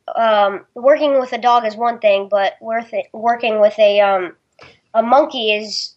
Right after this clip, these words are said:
another. So, um, I mean, I have a dog at home, so I was pretty experienced of how to, like, work with a dog, kind of. And, um,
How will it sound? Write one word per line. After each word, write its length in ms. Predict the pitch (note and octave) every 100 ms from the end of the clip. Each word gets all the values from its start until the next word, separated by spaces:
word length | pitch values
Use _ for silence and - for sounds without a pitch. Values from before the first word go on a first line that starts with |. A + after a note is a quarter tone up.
| -
another. 540 | A#3 C4 D#4+ G3 F#3+
So, 500 | G#3+ - - G3+ - _ _
um, 320 | A#3+ A3 E3+ _ _ _ _ -
I 80 | B3+
mean, 160 | C4
I 80 | C4
have 140 | C#4+ C4+
a 100 | A#3
dog 240 | B3+ B3+
at 160 | A#3 A3
home, 340 | C4 B3 A3+
so 200 | - A#3
I 200 | A3+ A3+
was 140 | A#3
pretty 240 | - C4+ A#3
experienced 560 | A3 - B3 A#3 A3
of 240 | A3 G#3 G3+ - _ _ _
how 180 | A#3+
to, 200 | A3+ A3
like, 260 | G#3 G3 G3+ _ _ _ _ _ _
work 440 | A3+ G#3+ A#3+ B3 B3
with 140 | A#3
a 80 | A3
dog, 300 | B3 A#3 A3
kind 280 | A3 F3+ F#3
of. 140 | F3+ - _ _ _ _ _
And, 280 | A3 A3+ A3
um, 380 | A3+ G#3+ G3+